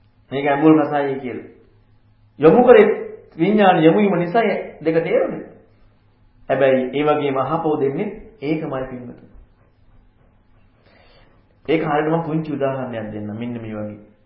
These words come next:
විඥාන බුදුරණවහන්සේ උපමා කරනවා බීජයක් කියලා. එතකොට මේ බීජය පොළොවේ පැලවෙන්නට ඕනේ. පොළොවේ දාලා බීජය දැම්මට පස්සේ මොකද වෙන්නේ? වතුරක් දැම්මට පස්සේ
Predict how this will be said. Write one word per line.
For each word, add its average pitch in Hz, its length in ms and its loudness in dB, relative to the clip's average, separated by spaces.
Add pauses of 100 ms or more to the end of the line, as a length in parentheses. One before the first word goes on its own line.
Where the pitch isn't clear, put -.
(800)
විඥාන 220 440 2
බුදුරණවහන්සේ 196 560 0
උපමා 175 280 -2
කරනවා 190 340 -4
බීජයක් 165 460 -4
කියලා. - 360 -16 (2250)
එතකොට 247 260 4
මේ 196 280 4
බීජය 170 320 0 (1120)
පොළොවේ 202 260 10
පැලවෙන්නට 190 540 2
ඕනේ. 113 200 -8
පොළොවේ 135 300 0
දාලා 120 360 2 (720)
බීජය 143 340 -2
දැම්මට 135 360 -2
පස්සේ 131 240 -4
මොකද 127 120 -10
වෙන්නේ? 151 200 -2
වතුරක් 131 260 -4
දැම්මට 123 320 -4
පස්සේ - 320 -6